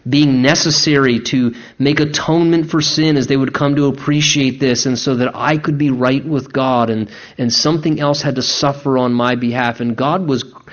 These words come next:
very graphically driving these homes and these ideas home into the hearts of the people. And of course, we know ultimately, uh, we have a much better covenant, the new covenant,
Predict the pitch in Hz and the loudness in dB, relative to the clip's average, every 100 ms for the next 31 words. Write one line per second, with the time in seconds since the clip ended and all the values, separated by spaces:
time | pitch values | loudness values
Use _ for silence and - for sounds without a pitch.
0 | - - - 147 233 285 151 123 135 190 | -20 -20 -8 -2 0 2 0 2 2 4
1 | 240 185 147 131 120 113 117 123 160 180 | 2 0 0 0 0 -2 -2 0 0 2
2 | 175 151 139 - 139 139 120 113 113 113 | 0 2 0 -2 -2 0 0 0 -2 -4
3 | 123 131 117 - 123 120 131 160 - 131 | -4 -2 -2 -6 -6 -2 0 0 0 -2
4 | 127 117 123 120 120 117 - 262 117 113 | 0 0 -2 -2 -4 -4 -6 -4 -6 -2
5 | 151 131 - 147 135 147 185 123 143 208 | -4 -4 -8 -10 -4 -2 0 0 0 0
6 | 131 120 120 131 131 - - - 127 127 | -4 -4 -2 -2 -4 -18 -20 -10 -6 -4
7 | 127 160 214 131 139 135 101 131 240 170 | 0 0 0 0 0 -2 -2 0 2 0
8 | - 104 107 104 117 117 165 262 - 107 | -2 -2 -2 0 0 2 2 0 0 -4
9 | 92 92 - | -4 -8 -8